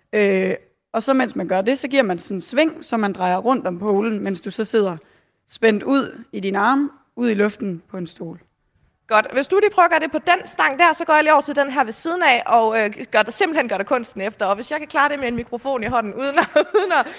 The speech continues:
Speaker 2: falde sammen, så er det jo en succes. Jeg prøver en gang her. Yes. Holder fast med begge arme, og kan jeg svinge mig rundt? Ej, <laughs> jeg kan jo ikke engang,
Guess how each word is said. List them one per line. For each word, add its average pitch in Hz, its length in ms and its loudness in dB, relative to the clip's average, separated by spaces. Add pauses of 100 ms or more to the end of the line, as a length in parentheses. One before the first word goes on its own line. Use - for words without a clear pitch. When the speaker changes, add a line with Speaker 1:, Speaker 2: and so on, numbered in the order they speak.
(140)
Speaker 2:
falde 254 260 0
sammen, 254 320 0
så 277 80 -2
er 247 240 2
det 240 120 -2
jo 240 80 -2
en 220 100 -6
succes. 233 400 -6 (500)
Jeg 254 100 -8
prøver 320 300 -2
en 302 80 -4
gang 277 220 -2
her. 247 220 -4 (540)
Yes. 226 480 -8 (420)
Holder 220 160 -2
fast - 280 0
med 127 120 -6
begge 247 240 2
arme, 302 320 4 (240)
og 392 560 2 (200)
kan 294 300 -2
jeg 262 180 0 (640)
svinge 440 420 0
mig 381 140 6
rundt? 370 320 4 (220)
Ej, - 140 4 (400)
<laughs> - 380 0
jeg 339 140 4
kan 320 160 6
jo 285 80 8
ikke 311 120 2
engang, 294 280 2